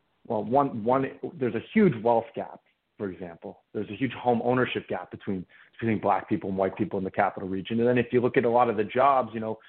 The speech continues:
the, the jobs, low-wage jobs, the essential jobs now, um, that people are working. I think people, you know, you'll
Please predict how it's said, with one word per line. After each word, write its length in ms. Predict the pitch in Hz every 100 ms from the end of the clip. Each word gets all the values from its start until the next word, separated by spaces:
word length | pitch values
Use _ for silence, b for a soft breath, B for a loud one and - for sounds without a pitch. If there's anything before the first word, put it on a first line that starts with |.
| b b 120
the, 220 | 110 107
the 100 | 113
jobs, 320 | 110 123 117 -
low-wage 480 | 110 123 120 120 107 -
jobs, 280 | 117 113 107
the 80 | 110
essential 500 | - - 123 117 123
jobs 380 | 101 107 104 104
now, 380 | 107 101 104 127 b b b -
um, 380 | 107 101 101 98 _ _ _ _ _ _ _ _ _ -
that 120 | 107
people 260 | 123 107 107
are 80 | 98
working. 480 | 101 110 160 160 - b b
I 40 |
think 160 | 117 -
people, 400 | 135 127 120 -
you 100 | 131
know, 80 | 117
you'll 220 | 107 117